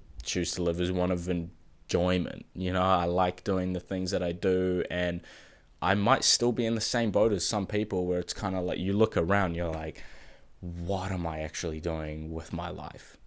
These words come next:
You know, what do I do next? Uh, what is a credit score? How do I buy a house? <laughs> How do I insure my home and con-," like,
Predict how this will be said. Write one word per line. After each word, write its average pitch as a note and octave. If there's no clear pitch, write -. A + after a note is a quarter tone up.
You F2
know, E2+
what -
do G2+
I G2
do G2
next? G2
Uh, -
what G2
is G#2
a G2+
credit G2
score? F#2+
How F#2+
do G2+
I G2
buy F#2
a F2+
house? F#2
<laughs> -
How G2+
do G2
I G#2
insure F#2+
my F2+
home G2
and F#2
con-," F#2
like, G2